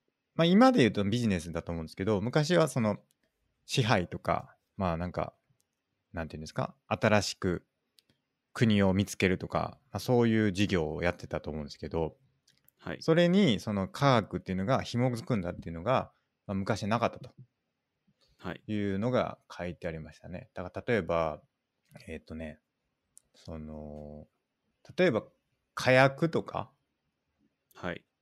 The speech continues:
Speaker 1: その火薬とかって、なんか、すごい昔に発見されてたらしいんですよ、中国とかで。
Speaker 2: そうっすね。それ、僕、大学の時レポート書いたな。
Speaker 1: あ、マジっすか。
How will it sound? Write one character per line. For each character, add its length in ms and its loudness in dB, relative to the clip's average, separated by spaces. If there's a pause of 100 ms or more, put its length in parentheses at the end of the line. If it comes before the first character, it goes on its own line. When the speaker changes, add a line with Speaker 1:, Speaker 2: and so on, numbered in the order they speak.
(600)
Speaker 1:
そ 140 -12
の 80 -10
火 220 -2
薬 360 2
と 140 0
か 120 -2
っ 160 -14
て、 440 -2
な 160 -8
ん 40 -10
か、 200 -6 (560)
す 200 -2
ご 120 8
い 20 8
昔 380 2
に 80 2
発 200 0
見 140 4
さ 100 4
れ 60 2
て 140 -8
た 160 2
ら 100 2
し 120 -6
い 20 -2
ん 40 -2
で 60 -6
す 100 -16
よ、 60 -10
中 320 -4
国 220 -12
と 100 -14
か 140 -2
で。 180 -8 (960)
Speaker 2:
そ 160 -4
う 20 -2
っ 40 -4
す 80 -8
ね。 80 -4
そ 140 -6
れ、 340 0 (120)
僕、 520 -2 (220)
大 180 2
学 100 0
の 120 0
時 180 -2
レ 80 2
ポ 100 -2
ー 20 -2
ト 100 -6
書 100 0
い 60 -4
た 100 -10
な。 100 -2
Speaker 1:
あ、 60 8
マ 160 8
ジ 60 2
っ 40 -2
す 80 -8
か。 180 -6